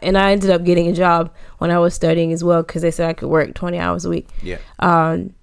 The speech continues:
Speaker 1: I was like, "Yeah, these other people have their parents sending them money all the time. I
Speaker 2: <laughs>
Speaker 1: gotta get a job." <laughs> Um,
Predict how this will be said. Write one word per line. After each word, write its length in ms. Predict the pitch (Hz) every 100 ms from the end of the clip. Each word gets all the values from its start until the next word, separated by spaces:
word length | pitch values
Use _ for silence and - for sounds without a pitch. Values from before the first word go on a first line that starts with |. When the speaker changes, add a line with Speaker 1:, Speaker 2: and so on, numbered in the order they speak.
| _ _ -
Speaker 1:
I 60 | 185
was 140 | 180
like, 160 | 170 107
"Yeah, 480 | 214 214 208 202 190 - _ - - -
these 220 | - 226 226 -
other 220 | - 214
people 480 | 202 190 185 180 220
have 220 | 202 180
their 120 | 180 175
parents 440 | - 190 170 170
sending 180 | 180 180
them 140 | 170
money 300 | 170 175 175
all 140 | 165 160
the 80 |
time. 380 | 165 170 165 160 - 196 -
I 200 | - 190
Speaker 2:
<laughs> 20 |
Speaker 1:
gotta 160 | 180 165
get 140 | 165
a 60 | 147
job." 320 | 175 123 90 - - -
<laughs> 240 | 269 233 - - - - - -
Um, 580 | 180 180 170 170 185